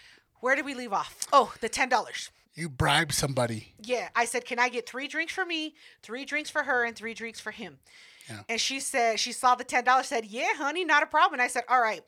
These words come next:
Speaker 1: can we do, uh, Jameson ginger ales?" And she said, "Yeah." So she fucking pours the fucking whiskey and the
Speaker 2: Nine, she pours nine doubles.
Speaker 1: Nine doubles.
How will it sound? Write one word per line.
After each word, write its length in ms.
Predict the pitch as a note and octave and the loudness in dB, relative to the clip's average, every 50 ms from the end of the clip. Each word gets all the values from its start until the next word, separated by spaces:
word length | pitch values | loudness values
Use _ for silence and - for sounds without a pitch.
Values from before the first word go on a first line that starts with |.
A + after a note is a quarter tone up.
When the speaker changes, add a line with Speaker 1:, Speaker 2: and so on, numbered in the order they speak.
| - - - - - - _ _ | -20 -20 -20 -20 -20 -20 _ _
Speaker 1:
can 240 | - C4 B3 A#3 | -10 -10 -10 -8
we 220 | A3+ B3+ C4+ C#4+ C#4+ | -8 -8 -8 -8 -8
do, 580 | A#3+ - C#4 D4 C#4+ A#3+ G#3 G3 F#3+ G3 F#3+ - _ _ _ _ _ _ _ _ | -8 -8 -6 -6 -4 -4 -4 -4 -6 -8 -10 -12 _ _ _ _ _ _ _ _
uh, 380 | G3+ G#3 G#3 G#3 G3+ G3 F#3+ F#3 F3 _ _ _ _ _ | -4 -2 -2 -2 -4 -4 -6 -8 -10 _ _ _ _ _
Jameson 800 | - - B3 A#3+ C4+ C#4 D4 C#4+ - - C#4 C4+ C4+ C4+ B3+ G#3 | -6 -2 0 0 0 -2 -4 -6 -6 -4 -2 -2 -2 -2 -4 -6
ginger 460 | - - A#3 B3 A#3+ A3+ G#3+ F#3+ F3 | -6 -4 -4 -4 -4 -4 -6 -6 -8
ales?" 400 | D3+ C3+ A2 - - - - - _ _ _ _ _ _ _ _ _ _ _ _ _ _ _ _ _ - _ _ _ _ _ _ _ - | -10 -10 -12 -14 -16 -18 -20 -20 _ _ _ _ _ _ _ _ _ _ _ _ _ _ _ _ _ -20 _ _ _ _ _ _ _ -8
And 120 | A3+ G3+ | -4 -2
she 160 | - - B3+ A#3+ | -2 -2 -4 -4
said, 280 | - - A#3 A3 G3+ | -4 -2 -2 -4 -2
"Yeah." 360 | E3+ G#3 B3+ F4 G4 G#3 - - - _ _ _ _ _ _ _ - - - _ | -2 0 2 2 2 2 0 -6 -14 _ _ _ _ _ _ _ -20 -20 -20 _
So 220 | - - B3 A3+ A3 | -6 -4 -2 -2 0
she 160 | - - A3+ | -2 -4 -2
fucking 360 | G#3+ - B3 B3 B3+ A#3+ A3 | 2 2 2 2 2 -6 -16
pours 680 | - - - C4+ C#4+ C#4 A#3 G3 F3 E3 F3 - - - | -16 -10 -8 -4 0 0 0 0 -2 -6 -10 -14 -18 -14
the 120 | G3 G3+ | -14 -14
fucking 360 | F#3+ - G#3 G3+ G#3 C#4+ C#4+ C#4 | -6 -4 -4 -4 -4 -6 -8 -4
whiskey 520 | C#4+ A#3+ A#3+ - - - B3 D4 - _ _ _ _ _ _ _ _ _ _ _ _ _ _ _ _ _ _ _ _ - | -4 -4 -4 -4 -10 -10 -12 -12 -12 _ _ _ _ _ _ _ _ _ _ _ _ _ _ _ _ _ _ _ _ -2
and 640 | A3 G#3+ G#3+ G#3+ G#3+ G#3+ G#3+ G#3+ G#3 G#3 G#3 - - - _ _ _ | 2 4 4 4 4 4 2 2 0 -2 -6 -10 -16 -18 _ _ _
the 140 | E3 G#3 G3+ | -6 -4 0
Speaker 2:
Nine, 340 | - D#3+ F3 G#3+ A#3 A#3+ G#3+ | 4 8 8 8 8 6 2
she 160 | - - G#3+ F#3+ | 2 0 0 0
pours 360 | - - G#3+ G#3+ A3 F#3 - | 4 6 6 6 6 4 2
nine 340 | E3+ E3 D#3+ F3 G3+ G#3+ G#3 | 0 0 2 2 2 4 4
doubles. 180 | F#3 F3+ F3 A#3 | 4 6 6 8
Speaker 1:
Nine 500 | A#3+ B3+ B3+ B3 B3+ C4+ C#4 C#4+ C#4+ A#3 - _ | 8 10 10 10 8 6 2 -4 -6 -10 -12 _
doubles. 540 | - A#3+ A#3+ B3 A#3 - G3+ F3+ E3+ - | 4 6 6 6 6 4 -2 -8 -8 -10